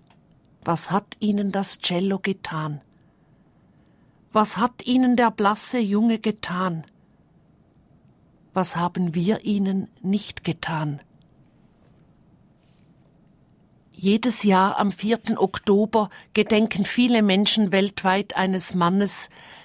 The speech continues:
der zu Beginn des dreizehnten Jahrhunderts aus dieser letzten Frage heraus seinem Leben eine neue Richtung gab. Was haben wir ihnen nicht getan?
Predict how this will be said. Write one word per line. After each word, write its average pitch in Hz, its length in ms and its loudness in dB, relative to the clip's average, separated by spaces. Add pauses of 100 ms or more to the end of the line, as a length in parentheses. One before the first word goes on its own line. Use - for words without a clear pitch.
der 240 140 4
zu 254 140 -4
Beginn 247 400 2
des 233 180 0
dreizehnten 214 720 0
Jahrhunderts 202 760 0
aus 185 340 0
dieser 202 280 0
letzten 196 440 -2
Frage 175 460 -2
heraus 190 580 0 (280)
seinem 196 380 4
Leben 185 460 2
eine 196 280 -2
neue 185 380 0
Richtung 170 420 -4
gab. 143 360 -4 (1300)
Was - 340 0
haben 180 380 0
wir 180 260 -2
ihnen 180 440 0
nicht - 280 -4
getan? 156 520 -4